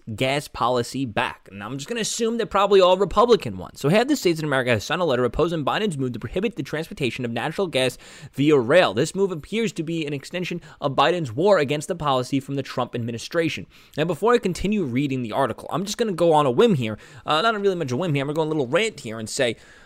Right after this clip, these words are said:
um, what Trump was doing was helping prevent war of Russia, with Russia, or war you know, involving Russia in somehow, way, shape, or form. Trump was trying to keep us energy independent.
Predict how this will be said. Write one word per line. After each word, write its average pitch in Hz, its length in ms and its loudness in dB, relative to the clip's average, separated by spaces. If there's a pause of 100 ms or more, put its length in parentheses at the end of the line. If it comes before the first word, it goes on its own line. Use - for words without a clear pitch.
(120)
um, 113 340 0
what 214 220 4
Trump 247 360 -2
was 247 240 2
doing 202 540 0 (220)
was 170 160 2
helping 214 400 0
prevent 147 640 2 (100)
war 147 560 6 (480)
of 139 180 6
Russia, 143 360 6
with 135 200 0
Russia, 151 380 4
or 127 420 2
war 131 460 2 (440)
you 131 140 -4
know, 107 200 -2
involving 139 540 4
Russia 135 380 4
in 117 220 -6
somehow, 123 340 -2
way, 110 140 2
shape, 104 220 -4
or 101 60 -8
form. 92 300 -6 (600)
Trump 214 240 2
was 226 140 2
trying 196 260 0
to 165 60 -4
keep 175 300 -8
us 170 220 0 (160)
energy 156 680 -2
independent. 135 760 -2